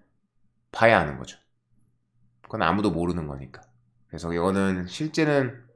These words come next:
뭐 검사하고 뭐하고 그거는 이제, 어, 고민을 해야 되는 것 같고, 특히 이제 공정하는 데들, 그런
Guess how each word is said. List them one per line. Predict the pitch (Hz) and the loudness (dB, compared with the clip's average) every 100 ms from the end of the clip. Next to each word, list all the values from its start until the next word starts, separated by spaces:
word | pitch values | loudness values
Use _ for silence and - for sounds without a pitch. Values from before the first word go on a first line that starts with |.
| - - | -20 -12
뭐 | 73 76 71 - _ _ _ - | -6 -6 -8 -16 _ _ _ -4
검사하고 | 117 131 151 156 165 165 | 0 4 6 10 10 8
뭐하고 | 127 98 113 117 117 113 | 2 2 6 4 4 -8
그거는 | - 95 98 | -4 -2 0
이제, | 90 85 82 85 - _ _ | -2 -2 -4 -4 -10 _ _
어, | - 90 | -18 -10
고민을 | 104 113 113 | -4 -2 2
해야 | 120 | 2
되는 | 120 120 | 0 -2
것 | 120 | -4
같고, | - - 85 - | -4 -6 -8 -8
특히 | - - 196 | -14 -10 -2
이제 | 139 | -2
공정하는 | - 104 151 262 302 226 123 | 0 -2 2 2 2 0 -2
데들, | 85 73 101 113 _ _ _ _ _ _ | -2 -2 -4 -6 _ _ _ _ _ _
그런 | - 87 85 85 76 | -10 -6 -4 -6 -10